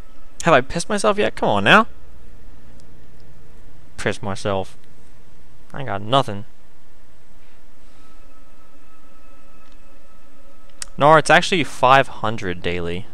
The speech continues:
Well, average five hundred. I cannot shake Chris Walker. <laughs> The big ugly fucker who likes ripping off people's heads. He can rip off a head? I guess he can. I just saw him do it.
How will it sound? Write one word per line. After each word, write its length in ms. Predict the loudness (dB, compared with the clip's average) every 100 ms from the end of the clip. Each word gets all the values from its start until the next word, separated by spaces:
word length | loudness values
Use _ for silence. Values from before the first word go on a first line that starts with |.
| -2
Well, 240 | -2 -2 -4 -4 -4 -4 0
average 540 | 4 4 2 -2 -2 -4 -4 -4 -4 -4 -2
five 240 | 0 2 0
hundred. 360 | -2 -4 -4 -4 -4 -4 -4 -4 -4 -4 -4 -4 -4 -4 -4 -4 -4
I 160 | 0 0
cannot 400 | 2 2 2 2
shake 480 | 0 2 2 2 -2
Chris 280 | 0 0 0
Walker. 500 | 0 0 0 -2 -4
<laughs> 60 | -4 -4 -4 -2 -2 2
The 180 | 4 4
big 240 | 6 6
ugly 280 | 4 2 0
fucker 340 | 0 -2 -2 -2
who 120 | 0
likes 240 | 0 0
ripping 340 | 0 2 2 4
off 180 | 4
people's 340 | 2 0 0 0
heads. 180 | 0 2
He 160 | 2
can 180 | 4 2
rip 220 | 2 2
off 180 | 0 0
a 80 | 0
head? 180 | 0 -2
I 80 | -2
guess 160 | -2 -4
he 80 |
can. 160 | -4 -4
I 40 |
just 180 | -2 -2
saw 100 | -4
him 80 | -4
do 100 | -4
it. 100 | -4